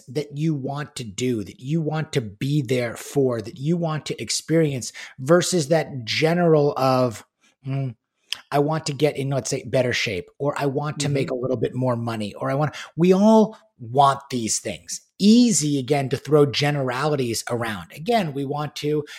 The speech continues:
Speaker 1: have more money. We want to eat a little bit better. We want to spend more time with our family.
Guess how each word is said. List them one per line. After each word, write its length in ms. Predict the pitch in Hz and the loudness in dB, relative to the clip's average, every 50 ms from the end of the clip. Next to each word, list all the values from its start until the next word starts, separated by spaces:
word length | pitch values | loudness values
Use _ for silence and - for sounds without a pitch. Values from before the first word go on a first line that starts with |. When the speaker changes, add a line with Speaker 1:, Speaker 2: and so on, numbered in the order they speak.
| - - | -18 -16
Speaker 1:
have 360 | - - 170 180 185 160 151 | -12 -8 -6 -6 -6 -6 -6
more 220 | 175 180 180 175 175 | -6 -4 -4 -2 -2
money. 280 | 185 185 180 180 165 | -2 -2 0 0 0
We 120 | 151 143 143 | 0 0 -2
want 200 | 151 156 156 156 | -2 -2 -2 -2
to 80 | 151 - - | -4 -4 -4
eat 180 | 185 196 185 | -2 0 0
a 60 | 185 | 0
little 180 | 175 170 175 170 | 0 0 0 0
bit 220 | 156 160 156 _ | 0 -2 -4 _
better. 320 | - 185 175 165 165 156 147 | -2 0 0 2 2 2 2
We 140 | 143 143 139 | 2 0 0
want 180 | 156 170 165 | 0 0 -2
to 60 | - | -2
spend 320 | - - - - 196 190 190 | -4 -4 0 0 2 2 4
more 180 | 190 190 180 | 2 2 2
time 300 | 175 - - 170 175 175 | 0 -2 -2 -2 0 0
with 100 | 175 180 | 2 2
our 140 | 170 165 143 | 2 0 -2
family. 420 | - - - 170 170 170 170 156 | -2 -6 -6 -4 -2 -2 -2 -4